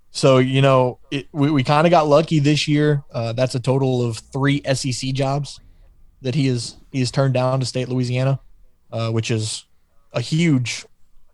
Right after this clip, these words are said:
compliment to, to us and, and our community and what, and what we do here. But, uh, yeah, barring, you know,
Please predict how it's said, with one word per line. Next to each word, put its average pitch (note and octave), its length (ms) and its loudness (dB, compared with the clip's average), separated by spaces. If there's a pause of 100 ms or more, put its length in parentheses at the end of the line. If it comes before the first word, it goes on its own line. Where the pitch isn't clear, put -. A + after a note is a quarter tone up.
(140)
compliment A#2+ 600 -2 (220)
to, A2+ 280 -2 (140)
to B2+ 120 0
us A#2+ 380 -4
and, A#2+ 220 -6 (340)
and C3 100 -6
our A#2+ 100 2
community B2 420 0
and A#2 160 -2
what, A#2 240 -2
and B2 100 -2
what A#2 140 -2
we B2 100 0
do A#2+ 160 -2
here. A#2 360 -2 (400)
But, A#2 220 -2
uh, A2+ 260 0 (340)
yeah, B2 280 -2 (960)
barring, D3 920 4 (1120)
you C#3+ 120 -6
know, A2+ 240 -4